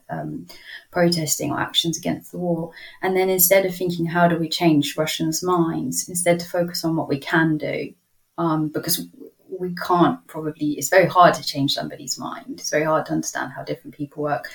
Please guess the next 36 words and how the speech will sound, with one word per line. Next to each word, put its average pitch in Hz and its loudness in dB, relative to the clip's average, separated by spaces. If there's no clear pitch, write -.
So - -4
instead, 160 6
it's - -4
best - 0
to, 147 2
it's - 0
important 175 4
to 170 6
understand 214 6
how 160 4
it 139 0
works, - 2
but 139 -2
it's, - -2
that 160 4
doesn't 156 0
mean, 151 2
"Okay, 143 -2
well 151 0
then 151 4
what 151 0
can 147 -2
we 143 2
do 160 2
about 139 -2
it?" - -4
But 131 -10
it's - -14
more 151 -2
just 143 -8
as 156 -16
a 170 -14
way 170 -12
of - -14
measuring 160 2
different - -4